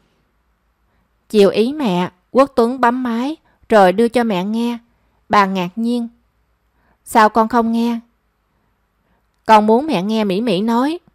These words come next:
Có tiếng nói trong máy chẳng nhẹ nhàng chút nào. "Là anh hả Quốc Tuấn?" "Không phải, bác đây Mỹ Mỹ." "Ôi bác,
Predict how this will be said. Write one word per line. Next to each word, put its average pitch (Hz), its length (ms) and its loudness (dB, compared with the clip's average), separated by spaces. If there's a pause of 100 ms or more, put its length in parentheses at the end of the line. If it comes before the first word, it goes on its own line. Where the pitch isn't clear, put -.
(1400)
Có 233 180 6
tiếng 247 220 -4
nói 247 200 2
trong 214 260 -2
máy 233 300 -4 (100)
chẳng 202 220 -2
nhẹ 190 180 -2
nhàng 202 260 -4
chút 294 220 -6
nào. 196 320 -4 (1400)
"Là 196 160 2
anh 208 240 0
hả 202 140 0
Quốc 254 280 0
Tuấn?" 294 340 0 (1300)
"Không 220 260 2
phải, 202 460 -4 (160)
bác 254 240 2
đây 226 140 0
Mỹ 196 180 -2
Mỹ." 233 420 -2 (1200)
"Ôi 226 280 4
bác, 247 320 -4